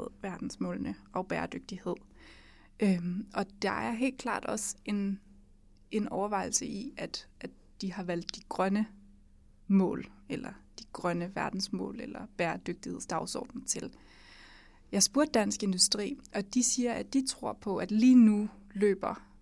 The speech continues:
de grønne verdensmål helt klart med dagsordenen. Og det er en tendens, vi ser,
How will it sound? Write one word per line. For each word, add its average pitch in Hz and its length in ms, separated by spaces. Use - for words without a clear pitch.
de - 40
grønne 185 540
verdensmål - 600
helt 202 240
klart - 240
med 180 80
dagsordenen. - 760
Og 185 120
det 202 80
er 202 40
en 190 60
tendens, 180 400
vi 185 60
ser, - 380